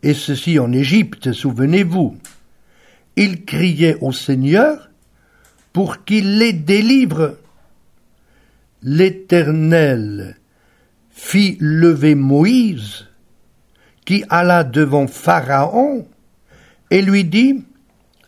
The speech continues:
L'Éternel, le Dieu des Hébreux, m'a envoyé auprès de toi pour te dire,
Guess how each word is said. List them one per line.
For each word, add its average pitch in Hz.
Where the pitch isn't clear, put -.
L'Éternel, 208
le 185
Dieu 170
des 156
Hébreux, 160
m'a 165
envoyé 190
auprès 156
de 139
toi 240
pour -
te 196
dire, 233